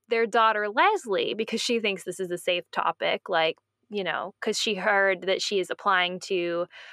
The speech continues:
uh, a scholarship for a conservatory. Um, because it,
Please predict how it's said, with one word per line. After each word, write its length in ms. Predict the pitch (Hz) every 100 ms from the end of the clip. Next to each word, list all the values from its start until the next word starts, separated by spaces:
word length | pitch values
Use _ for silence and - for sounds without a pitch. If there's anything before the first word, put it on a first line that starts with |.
| - -
uh, 320 | 208 190 185 -
a 20 |
scholarship 640 | 190 262 262 254 - 196 -
for 80 | 180
a 60 |
conservatory. 840 | 180 180 285 254 247 170 160 160 175 _ _ _ _ _ _ _ - -
Um, 220 | 202 196
because 320 | - 190 180 - _ _
it, 180 | 208